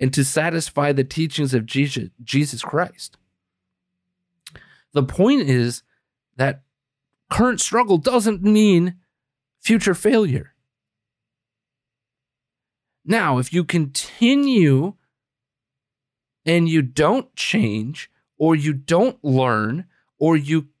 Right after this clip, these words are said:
or you wallow, what happens?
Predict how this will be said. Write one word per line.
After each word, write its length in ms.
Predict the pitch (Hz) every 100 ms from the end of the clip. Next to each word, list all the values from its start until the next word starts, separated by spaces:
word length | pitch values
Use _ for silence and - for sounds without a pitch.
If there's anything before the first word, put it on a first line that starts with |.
| _ _ _ _ _ _
or 140 | 165
you 160 | 156 147
wallow, 760 | 127 143 202 247 147 87 - _ _ _ _ _ _ _ _ _ _ _ _ _ _ _ _ _ _ _ _
what 240 | 127 175
happens? 640 | 175 - 202 - - -